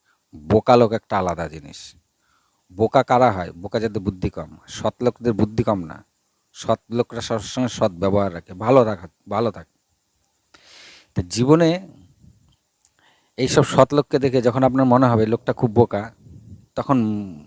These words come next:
একবার ভেবে নেবেন মনে করে যে আপনি, আপনিই বোকা। এই দুনিয়ায় বোকা লোক খুব কম আছে, সৎ লোক আছে যাদের দেখে মনে হয় এরা বোকা। Actually সৎ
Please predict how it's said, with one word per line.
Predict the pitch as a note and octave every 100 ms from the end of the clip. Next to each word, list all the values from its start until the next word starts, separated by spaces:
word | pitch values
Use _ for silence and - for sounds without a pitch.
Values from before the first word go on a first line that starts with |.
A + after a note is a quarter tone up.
| -
একবার | A#2 A#2 D3 C3
ভেবে | F2 - A2+
নেবেন | C#3 A#2+ A#2 A#2
মনে | A2+ A2
করে | G#2+ A#2
যে | G2+
আপনি, | F#2+ G#2+ A#2 B2 B2 F2+
আপনিই | G2+ B2 B2
বোকা। | E2+ - D2+ - _ _ _ _ _ _ _ _ _ - _ _ - - - - - _
এই | G2+ G2+
দুনিয়ায় | B2+ C#3 E3
বোকা | A#2+ A#2 B2 B2+
লোক | C3+ - - - - -
খুব | - -
কম | A#2+ A2
আছে, | F#2+ - - - - - -
সৎ | - C3 -
লোক | D3+ C#3+
আছে | G2+ -
যাদের | F2 G#2 G#2+ E2+
দেখে | G#2 B2
মনে | A2+ A2
হয় | C3+
এরা | A#2+ F2
বোকা। | D2+ E2 D2+ - - - _ _ _ _ _ _ _ _ -
Actually | G#2 - B2 A#2+
সৎ | - A2